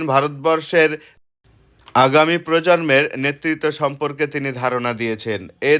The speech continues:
ধারণার মধ্যে যেমন তিনি প্রবীণদেরকে নিয়ে আলোচনা রেখেছেন, তেমনি তিনি নবীনদেরকে নিয়েও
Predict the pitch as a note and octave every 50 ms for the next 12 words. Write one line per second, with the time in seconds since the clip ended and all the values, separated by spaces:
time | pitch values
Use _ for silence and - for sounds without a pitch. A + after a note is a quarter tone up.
0 | C#3 C#3+ D3 D3 D3+ D#3 D#3+ D#3+ D#3+ D#3+ E3 D#3+ D#3 C#3+ E3+ F3 D#3+ C#3+ C#3+ D3
1 | D3 D#3+ D#3+ E3 D#3 E3+ E3 D#3+ D3+ C#3+ C3 - - _ _ _ _ - D3+ D#3
2 | D3+ E3 E3 E3+ E3 D#3+ E3 D#3 D3 F3 E3 D#3+ D#3+ D#3+ D#3 C3 C3+ C#3+ D3+ D3+
3 | - E3 D#3 D#3+ D#3 D#3 D#3 D#3 E3+ D#3 D3+ E3+ E3+ E3 E3 E3 - - D3+ D#3+
4 | F#3 F#3+ F#3 F3+ F3 F3 E3 D#3 D3+ D3+ D3 D3 C#3+ C#3 D#3 D3 D3 D3 D3 D3
5 | C#3+ D3+ D3 C#3 C#3+ C#3+ D3 D3+